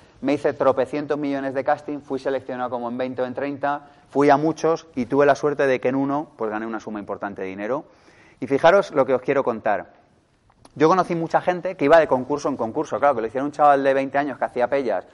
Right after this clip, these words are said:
para ir a los concursos, bueno, tiene su cierta gracia. Pero es que había gente que eran verdaderos profesionales de los concursos. Entonces ibas allá a Canal Sur en Sevilla y te decía, "Tío, ha salido un programa en la E T V que dan no sé cuánto y tienes que ir y tal". O sea, era gente que estaba especializada en eso.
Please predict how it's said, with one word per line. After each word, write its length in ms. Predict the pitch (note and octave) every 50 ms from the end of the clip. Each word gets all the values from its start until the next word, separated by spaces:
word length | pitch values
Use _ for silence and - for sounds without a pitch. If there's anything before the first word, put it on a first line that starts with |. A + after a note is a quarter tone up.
| _ _ -
para 120 | - A#2
ir 40 | A#2+
a 20 | B2
los 120 | C3 B2+
concursos, 580 | - C3 B2+ A#2+ C#3 C#3 B2+ - D#3 D#3 D#3 - - - - -
bueno, 180 | C#3 C3 A#2+ A2+
tiene 200 | - C3+ C3+ C3
su 120 | - C3+
cierta 320 | A#2+ - C3 B2+ - A#2+
gracia. 320 | A2+ A#2+ C3+ D3 - A#2 F#2
Pero 80 | G#2
es 60 | A#2 -
que 60 | D#3
había 120 | D3 D#3 D3
gente 220 | - D#3 D3 D3+
que 60 | C3+
eran 180 | D#3 E3+ F3+ D#3
verdaderos 400 | B2+ A2+ A2+ A2 B2 D3 E3+ E3
profesionales 540 | - D#3 C#3+ - C3+ - - A#2+ C3 D#3 E3+
de 60 | D3
los 120 | B2 A#2
concursos. 580 | - A#2 G#2 G2+ - E3+ G#3 - - F#2+ F#2 - - - - - - -
Entonces 260 | - A2 B2+ C#3+ -
ibas 240 | E3 D#3 E3 E3 -
allá 180 | E3+ D#3+ E3 E3
a 40 | D#3
Canal 280 | D#3+ D#3 D#3 D3+ D3+
Sur 280 | - - - E3+ D#3+ D#3
en 140 | D3 D3 -
Sevilla 280 | - D3+ D#3 E3 F#3
y 40 | F#3+
te 60 | - D3
decía, 300 | C3 - C#3 A#2 G2 - - - - - - -
"Tío, 160 | - A#2+ A#2
ha 40 | A2
salido 340 | - - C#3+ C#3+ C3+ C3 C3
un 80 | B2+
programa 440 | B2 B2 B2 A2+ A#2 A2+ G#2+ A2 G#2
en 100 | G#2 G#2+
la 120 | G#2+ A#2 C#3+
E 40 |
T 160 | - - C#3 A#2
V 240 | A2+ A#2+ C#3 G#3+ - - - - - - - - - - - - - _ - -
que 120 | - C3 A#2+
dan 200 | C3 D3 F3 F3+
no 100 | F3+ E3
sé 180 | - - C#3+
cuánto 320 | - D3+ C#3+ D3 D#3+ D3 F3
y 80 | F3
tienes 320 | - - D3 D3+ E3 D#3+ -
que 140 | - D3+ D3
ir 100 | D#3+ E3+
y 80 | D3+
tal". 140 | - D#3+ D3+
O 40 | C#3
sea, 80 | D3
era 100 | D#3 D#3+
gente 240 | D#3 - F3 E3 F3
que 60 | D#3
estaba 220 | D3 - - D3 D#3
especializada 600 | D#3 - C3+ - - B2+ B2 A#2+ - B2+ B2 A#2
en 100 | A2 A2
eso. 260 | A2 - - F#2+ E2+